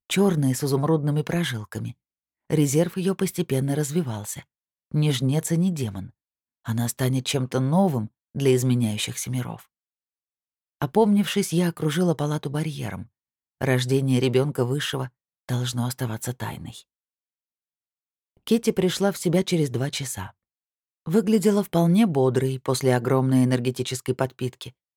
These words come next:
когда все ее родные и близкие, в том числе и мы с Люцифером,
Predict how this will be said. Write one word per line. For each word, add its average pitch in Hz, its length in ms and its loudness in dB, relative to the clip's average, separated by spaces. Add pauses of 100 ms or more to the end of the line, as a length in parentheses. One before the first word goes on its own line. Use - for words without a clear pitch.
(140)
когда 127 300 0
все 131 280 2
ее 127 200 4
родные 127 400 2
и 120 40 0
близкие, 123 480 -2
в - 80 -12
том 123 160 -2
числе 131 320 0
и 123 40 4
мы 143 120 0
с - 100 -4
Люцифером, 120 600 0